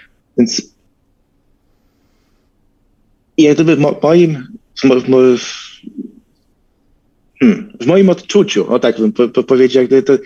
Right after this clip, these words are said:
to idzie w parze. To jak gdyby, jak możemy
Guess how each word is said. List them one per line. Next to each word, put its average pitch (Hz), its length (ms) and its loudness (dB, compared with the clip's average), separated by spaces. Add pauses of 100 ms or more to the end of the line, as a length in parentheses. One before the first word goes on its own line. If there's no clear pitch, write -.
(380)
to 156 80 0
idzie 160 340 -2
w - 120 -18
parze. 110 480 -4 (400)
To 143 60 2
jak 135 80 0
gdyby, 143 360 0 (440)
jak 156 320 0
możemy 151 340 0